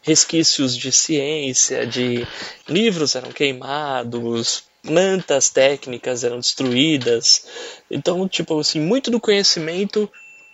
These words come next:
pós-destruição da humanidade foi, foi se perdendo por conta da, da atitude das pessoas. O livro é focado em uma,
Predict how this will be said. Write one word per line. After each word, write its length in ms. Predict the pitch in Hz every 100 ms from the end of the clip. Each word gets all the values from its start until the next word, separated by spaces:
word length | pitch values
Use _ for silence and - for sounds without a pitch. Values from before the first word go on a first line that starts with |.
| _
pós-destruição 1500 | 208 226 226 - - - - - 139 151 - 143 139 - 151
da 80 | 143
humanidade 500 | 139 135 139 160 175 _ _
foi, 400 | - - 180 208
foi 300 | 190 - 185
se 140 | - 208
perdendo 560 | 202 180 165 175 196
por 220 | - 202
conta 300 | 196 185 185
da, 220 | 190 202 196
da 160 | 190
atitude 300 | 190 - 202
das 140 | 190 185
pessoas. 600 | 208 - 180 123 - - -
O 60 |
livro 240 | 160 208 233
é 40 |
focado 600 | - 151 - 185 185 139
em 160 | 143 160
uma, 760 | 170 175 170 160 147 139 127